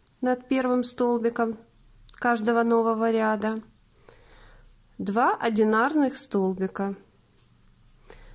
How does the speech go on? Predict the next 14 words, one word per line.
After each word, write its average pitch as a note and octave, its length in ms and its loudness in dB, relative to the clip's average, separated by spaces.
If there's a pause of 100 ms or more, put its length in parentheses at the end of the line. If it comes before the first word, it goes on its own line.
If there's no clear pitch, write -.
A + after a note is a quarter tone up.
(140)
Мы E4 480 2
в - 60 -16
каждом B3 420 0
ряду G#3+ 400 0
смещаем G3+ 1000 0 (180)
прибавки G#3+ 680 -2 (220)
с - 140 -10
места B3+ 380 0
на A3+ 140 2
место. G#3 560 -2 (1080)
Это D4 260 -2
делается G#3+ 720 0
для G#3+ 220 -2
того, G#3+ 640 -2